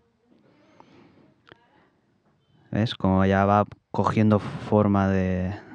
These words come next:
la trenza. Ahora cogemos otra vez el primero y hacemos la acción otra vez igual.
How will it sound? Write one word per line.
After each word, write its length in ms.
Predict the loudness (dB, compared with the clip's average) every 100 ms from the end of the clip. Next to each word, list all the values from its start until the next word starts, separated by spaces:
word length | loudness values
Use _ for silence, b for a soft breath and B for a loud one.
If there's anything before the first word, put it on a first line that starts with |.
| -8
la 160 | -6
trenza. 500 | -2 -2 -2 -2 -4 -6 B B B B B _ _ _ _ _ _ _ _ _ -20 -20 _ _ _ _ _ _ _ _ b b b b b b b b b b b b _ _ _ _ _ _ _ _ _ _ _
Ahora 440 | 4 6 6 4 0 -8
cogemos 440 | -8 -2 2 2 2
otra 200 | 2 2
vez 160 | 0
el 100 | -4
primero 520 | -2 2 4 4 0 B B B -20 _ _ _
y 260 | -2 0
hacemos 440 | 0 0 2 2 0
la 260 | 0 0
acción 580 | -2 -4 0 2 2 -2 -6 _
otra 280 | -4 -2 0
vez 160 | -2 -4
igual. 400 | -6 -8 -12